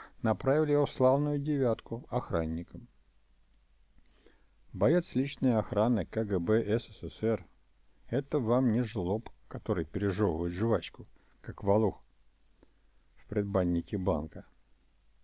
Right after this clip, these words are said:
Это боевая машина, которую не видно и не слышно до тех пор, пока не скажут «фас».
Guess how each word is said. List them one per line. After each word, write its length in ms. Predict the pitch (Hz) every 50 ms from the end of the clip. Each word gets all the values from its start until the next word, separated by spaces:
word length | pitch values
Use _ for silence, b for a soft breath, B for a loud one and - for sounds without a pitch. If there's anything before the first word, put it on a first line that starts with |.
| _ _
Это 560 | - 92 107 131 - _ - 160 131 104 92 - -
боевая 580 | 95 90 92 101 104 110 110 110 117 120 131
машина, 600 | 131 131 131 131 - - - 123 127 120 92 - - - - _ _ _ _ _ - - - - - -
которую 520 | - - 98 - - 117 110 101 95 90
не 180 | 92 92 95 92
видно 440 | 87 90 110 139 143 139 110 87 - - - - - - - - _ - _ -
и 100 | - 87
не 120 | 90 110 131
слышно 480 | - - - 87 78 80 - - - - - _ - _ _ _ - _ - - - - -
до 120 | - - 87
тех 220 | - 98 85 -
пор, 220 | - - 120 151 -
пока 280 | - - 90 - 90
не 140 | 82 78 78
скажут 500 | - - - - 98 95 107 113 - - _ _ _ _ _ - -
«фас». 520 | - - - - 113 - - - - -